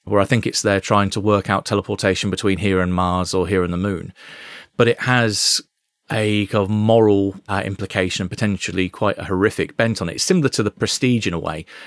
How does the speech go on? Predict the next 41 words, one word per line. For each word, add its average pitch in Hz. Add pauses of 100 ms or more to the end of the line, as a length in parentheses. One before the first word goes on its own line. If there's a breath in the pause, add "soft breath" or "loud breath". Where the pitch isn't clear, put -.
(280 loud breath)
that 117 (120)
the 120
teleportation 113 (120)
creates 117
a -
copy, - (360 loud breath)
but -
to 120
make 135
the -
copy, 107
instead 123
of 113
in 120
The 110
Prestige 104
where 104
it 98
makes 101
the 107
copy -
and 95
you've 87
got -
two 165
of 92
you, 76 (500 loud breath)
in 123
this, 147 (140)
you 139
destroy 139
the 95
original 85
and 95
then 92
recreate 98
them 87
at 90
the 98
other 87
end. 82